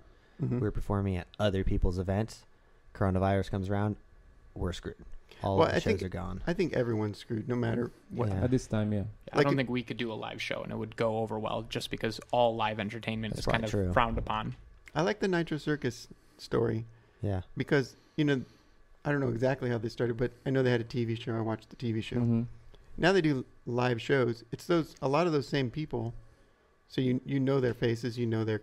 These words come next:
Speaker 1: character.
Speaker 3: Yes.
Speaker 1: And you go to see Nitro Circus. They have new,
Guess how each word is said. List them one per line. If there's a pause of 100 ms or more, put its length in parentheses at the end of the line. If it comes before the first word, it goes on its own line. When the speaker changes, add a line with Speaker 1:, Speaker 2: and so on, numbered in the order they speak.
(140)
Speaker 1:
character. (160)
Speaker 3:
Yes. (280)
Speaker 1:
And
you
go
to
see (220)
Nitro
Circus. (440)
They
have
new,